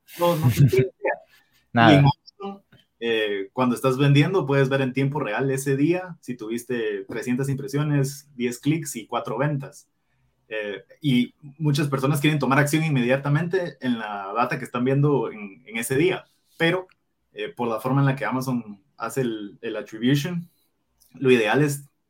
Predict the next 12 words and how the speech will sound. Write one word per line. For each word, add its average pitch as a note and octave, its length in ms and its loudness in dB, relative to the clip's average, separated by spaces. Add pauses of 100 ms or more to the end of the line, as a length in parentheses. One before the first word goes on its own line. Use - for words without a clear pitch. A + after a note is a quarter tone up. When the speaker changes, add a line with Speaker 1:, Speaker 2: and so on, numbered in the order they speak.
(140)
Speaker 1:
dejar A#2 380 -4
pasar C3 280 0
al-, A#2+ 240 -4
alrededor G#2 480 -6
de, A2+ 400 -2 (1040)
alrededor A2 300 -2
de C#3 100 2
cuarenta C3 360 2
y A2+ 60 2
ocho A#2 180 -2
horas E3+ 260 4
para D3+ 480 2